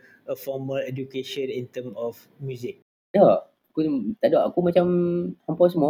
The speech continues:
Speaker 2: lah, belajar sendiri.
Speaker 1: Oh, okey, okey, okey, okey. Menarik, menarik, menarik.
Speaker 2: Hmm.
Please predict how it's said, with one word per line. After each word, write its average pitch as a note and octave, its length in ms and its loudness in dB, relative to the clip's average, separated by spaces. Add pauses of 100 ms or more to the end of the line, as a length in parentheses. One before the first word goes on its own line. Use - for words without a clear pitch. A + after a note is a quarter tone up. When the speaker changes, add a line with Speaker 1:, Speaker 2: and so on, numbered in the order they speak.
(120)
Speaker 2:
lah, D#3+ 160 2 (240)
belajar C3 240 0
sendiri. D#3 400 -4 (1200)
Speaker 1:
Oh, F#3 800 -4
okey, A#3+ 240 -8
okey, B3 240 -6
okey, C4+ 220 -6
okey. C4 160 -8
Menarik, D#3 340 -4
menarik, G3 240 -4
menarik. G3+ 220 2
Speaker 2:
Hmm. B3 140 2